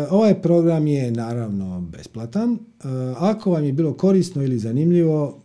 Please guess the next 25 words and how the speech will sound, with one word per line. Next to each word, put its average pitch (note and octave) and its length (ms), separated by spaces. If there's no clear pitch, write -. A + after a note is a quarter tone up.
preporučamo A#2 680
se A2 140
na G#2+ 120
donaciju C3+ 680
w C#3 180
w C3+ 360
w C3 40
manifestiranje A#2+ 840
com B2+ 200
kroz A#2 240
donacija. B2+ 720
Na A2+ 140
svakoj A#2 320
smo G#2+ 160
donaciji G2+ 600
zahvalni A#2 520
beskrajno, B2 580
stvarno, G2+ 460
hvala G#2+ 260
vam G2+ 140
na G2 80
svim C#3+ 200
donacijama A#2 500
koje A2 160
stižu. D#3 380